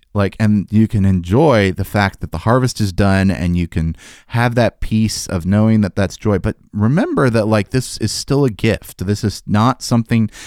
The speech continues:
that you'll have every day of your life. This is something that,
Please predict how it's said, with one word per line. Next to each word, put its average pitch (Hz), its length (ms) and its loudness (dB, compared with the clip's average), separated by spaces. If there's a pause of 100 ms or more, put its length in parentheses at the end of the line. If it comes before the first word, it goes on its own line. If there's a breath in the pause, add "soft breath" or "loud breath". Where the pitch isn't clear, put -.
(180 loud breath)
that 101 100 -2
you'll 104 180 2
have 101 400 -2
every 101 320 0
day 95 240 2
of 90 140 0
your 90 120 2
life. 90 360 0
This 85 180 -6
is 85 80 -4
something 104 520 0
that, 92 180 0